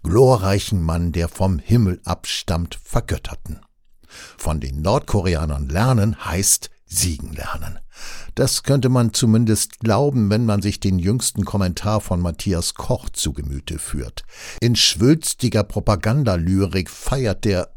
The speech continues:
Journalist, der immerhin Chefautor des Redaktionsnetzwerks Deutschland ist, seine geliebte Außenministerin Annalena Baerbock, die in einer hoffentlich bald anbrechenden Zeit noch mehr Einfluss in Deutschland und Europa gewinnen wird als bisher.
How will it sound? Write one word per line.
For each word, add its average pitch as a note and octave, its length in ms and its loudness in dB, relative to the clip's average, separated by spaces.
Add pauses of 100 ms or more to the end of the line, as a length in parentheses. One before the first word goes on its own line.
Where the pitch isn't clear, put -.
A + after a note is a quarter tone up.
Journalist, G#2+ 840 4
der C3+ 200 4
immerhin A2+ 320 6
Chefautor G2 840 2
des E2+ 220 -2
Redaktionsnetzwerks F2 1400 -2
Deutschland F#2 560 -2
ist, - 280 -2
seine C3 280 4
geliebte A#2+ 640 0
Außenministerin F#2 1120 0
Annalena F2 560 -2
Baerbock, E2 580 -2 (140)
die D3+ 240 4 (400)
in G2+ 200 2
einer F#2 300 0
hoffentlich A#2 540 0
bald F2+ 340 -2
anbrechenden E2 760 -4
Zeit D2 400 -6
noch A2 300 2
mehr F#2 300 0
Einfluss F2+ 500 0
in F2 160 0
Deutschland E2 540 -2
und E2+ 160 -6
Europa D#2+ 560 0
gewinnen D#2 480 -2
wird D2 260 -8
als D#2 240 -6
bisher. - 680 -4